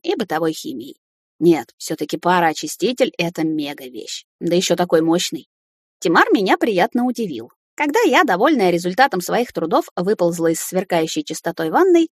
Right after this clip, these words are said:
то почувствовала ароматы, доносящиеся из кухни. «Вкусно пахнет!»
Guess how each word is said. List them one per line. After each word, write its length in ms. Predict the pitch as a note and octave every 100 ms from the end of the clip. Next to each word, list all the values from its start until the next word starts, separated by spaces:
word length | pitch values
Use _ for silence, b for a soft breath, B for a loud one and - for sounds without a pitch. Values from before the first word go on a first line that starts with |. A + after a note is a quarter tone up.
| _
то 100 | F4+
почувствовала 840 | - C4+ D4+ D4 G#3+ G3 F#3+ F3+ F3
ароматы, 400 | E3+ F3 C#4+ B3+
доносящиеся 800 | F3+ E3 - E3 E3+ F3 E3 F3
из 160 | F3 -
кухни. 440 | - - - F3+ _ _ _ _
«Вкусно 420 | - E4+ C4 E4
пахнет!» 440 | G4 D4+ - -